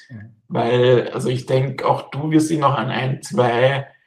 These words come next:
Speaker 2: Erlebnisse erinnern, die du so schnell nicht vergisst, die du vielleicht unterwegs gemacht hast.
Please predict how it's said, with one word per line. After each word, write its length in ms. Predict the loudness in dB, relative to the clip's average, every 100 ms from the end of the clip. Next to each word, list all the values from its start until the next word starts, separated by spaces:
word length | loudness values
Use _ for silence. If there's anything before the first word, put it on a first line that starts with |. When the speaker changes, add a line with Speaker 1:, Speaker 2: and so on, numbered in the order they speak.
| _ _ -8
Speaker 2:
Erlebnisse 680 | -2 0 0 -2 -4 0 0
erinnern, 540 | 0 -4 -4 -4 -4
die 100 | -6
du 80 | -8
so 180 | -6 -8
schnell 280 | -2 -2 0
nicht 200 | -4 -6
vergisst, 580 | -8 -6 -8 -10 -12 -8
die 100 | -6
du 260 | -2 -4
vielleicht 260 | -2 -6 -4
unterwegs 560 | -6 -6 -4 -4 -6 -8
gemacht 400 | -4 -2 -4 -6
hast. 280 | -6 -6